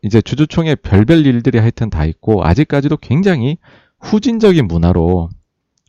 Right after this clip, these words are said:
후진적인 문화로 지금 진행이 되고 있다는 거, 어, 좀 해줬으면 좋겠네, 알아주셨으면. 근데 또 이름을 밝히긴 그렇지만 모 이제 중견,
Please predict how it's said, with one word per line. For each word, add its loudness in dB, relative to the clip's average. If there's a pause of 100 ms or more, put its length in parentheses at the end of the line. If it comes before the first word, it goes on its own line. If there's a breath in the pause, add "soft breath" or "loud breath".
후진적인 0
문화로 0
지금 -4
진행이 -2
되고 2
있다는 0
거, 0 (680 soft breath)
어, 2
좀 -4 (680)
해줬으면 0
좋겠네, -2
알아주셨으면. -6
근데 -2
또 -2 (400)
이름을 2
밝히긴 0
그렇지만 0
모 6
이제 0
중견, 0